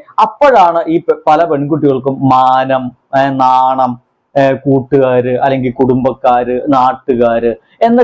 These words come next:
ചിന്തകളൊക്കെ പലർക്ക് അപ്പോഴാണ് തുടങ്ങുക. ആ സാധനം പിന്നെ ഉണ്ടാവരുത്. ഇതൊക്കെ നിങ്ങൾക്ക്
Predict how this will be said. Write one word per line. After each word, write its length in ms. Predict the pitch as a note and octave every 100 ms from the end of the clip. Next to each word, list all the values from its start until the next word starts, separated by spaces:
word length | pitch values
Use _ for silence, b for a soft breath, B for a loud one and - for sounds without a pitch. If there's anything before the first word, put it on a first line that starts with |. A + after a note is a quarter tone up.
| A#3+
ചിന്തകളൊക്കെ 540 | D#3 D3 D3 C3+ C#3 C3+
പലർക്ക് 340 | B2 B2 A#2+ A2
അപ്പോഴാണ് 440 | - - G#2+ G2 G2
തുടങ്ങുക. 300 | F2+ F#2+ F#2 - A3
ആ 40 | G#3
സാധനം 260 | D3+ C#3 C3+
പിന്നെ 160 | A#2 G#2
ഉണ്ടാവരുത്. 400 | F2+ E2 - _ _ _ _ _ _ _ _ _ - F#3+
ഇതൊക്കെ 600 | E3 - - _ - C4+ C4+ G3
നിങ്ങൾക്ക് 500 | E3+ F3+ G3 G3 A3